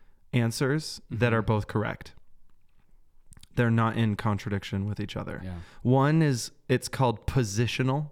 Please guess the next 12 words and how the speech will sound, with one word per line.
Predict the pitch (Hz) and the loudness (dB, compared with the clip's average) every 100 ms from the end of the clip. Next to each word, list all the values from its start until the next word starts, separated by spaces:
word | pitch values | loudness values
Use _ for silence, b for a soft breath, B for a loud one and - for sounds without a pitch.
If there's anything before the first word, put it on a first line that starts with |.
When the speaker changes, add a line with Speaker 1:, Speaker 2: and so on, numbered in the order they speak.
| - | -10
Speaker 1:
sanctification. | - 127 123 127 139 139 131 139 147 123 | -4 -2 -2 -6 -4 -2 0 0 0 0
I | |
think | 120 147 | 0 2
I | 131 | 0
actually | - 110 | 0 0
used | 104 113 107 | 2 0 -2
that | 101 | -2
earlier | 113 107 104 | 0 0 2
in | 101 | 0
this | 98 | -4
conversation. | - 101 98 92 101 - - 110 B | -4 -4 -4 -4 -4 -6 -8 -10 B
Speaker 2:
Yeah. | 104 78 | -8 -8